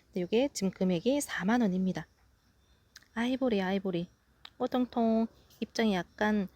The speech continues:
물방울 모양처럼 생긴 그런 아이. 이십팔 번입니다. 이십구 번은요, 아쿠아라는 아이네요. 이만 삼천 원입니다. 이것도 화분이 참 멋져요. 자, 요런 분이 심겨 있는 아쿠아.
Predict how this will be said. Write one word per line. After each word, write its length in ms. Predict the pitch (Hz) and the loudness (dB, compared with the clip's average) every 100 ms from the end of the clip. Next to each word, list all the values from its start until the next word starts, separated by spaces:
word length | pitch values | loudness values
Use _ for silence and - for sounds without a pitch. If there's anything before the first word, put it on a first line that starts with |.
| - _ | -20 _
물방울 440 | 185 185 277 349 330 | -6 0 2 2 0
모양처럼 420 | 220 190 190 180 | 2 0 0 -2
생긴 440 | 180 170 170 240 359 - - - - - - - | -2 -2 0 -2 -2 -16 -20 -20 -20 -20 -16 -6
그런 240 | 202 220 | 0 2
아이. 140 | 160 156 _ _ _ _ _ _ _ _ _ _ _ _ - | 0 -4 _ _ _ _ _ _ _ _ _ _ _ _ -16
이십팔 340 | - - - 269 | -10 -6 0 2
번입니다. 560 | 254 214 170 170 240 311 _ - - - - | 4 4 4 4 4 2 _ -20 -20 -20 -4
이십구 520 | 220 208 277 - 254 262 | 0 2 0 4 8 12
번은요, 580 | 277 254 196 214 240 - | 12 10 6 8 6 6
아쿠아라는 840 | 233 - - 349 330 311 277 254 | 0 0 2 6 6 6 6 6
아이네요. 520 | 226 208 185 180 240 - | 6 6 4 6 6 4
이만 300 | 185 190 220 | 2 2 2
삼천 400 | 247 262 254 277 | 2 -2 0 2
원입니다. 440 | 262 196 185 175 - - - - - | 4 2 2 0 -2 -10 -20 -14 -2
이것도 340 | - 294 - | 4 4 4
화분이 340 | 202 220 247 233 | 2 4 4 2
참 220 | - 262 | 0 -4
멋져요. 540 | 196 - 214 185 180 - _ _ - | -2 2 2 4 0 -4 _ _ -10
자, 160 | 175 - | -6 0
요런 240 | 233 294 | 2 2
분이 200 | 285 247 | 4 4
심겨 320 | 220 226 208 196 | 4 4 2 2
있는 160 | 190 208 | 2 -2
아쿠아. 360 | - - 202 | -2 0 0